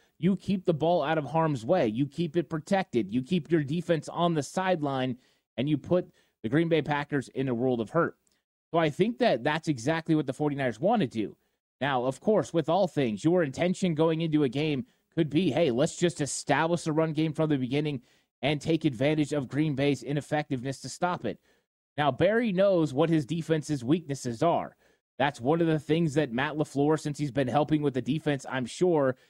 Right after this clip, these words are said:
has taught him what is going on.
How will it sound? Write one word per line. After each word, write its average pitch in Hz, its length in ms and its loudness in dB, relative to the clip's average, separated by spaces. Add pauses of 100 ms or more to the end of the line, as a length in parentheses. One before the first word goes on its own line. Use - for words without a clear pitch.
has 139 320 -2 (200)
taught - 280 -4
him 131 320 0 (240)
what 160 220 2
is 143 120 0
going 139 320 2
on. 135 280 -2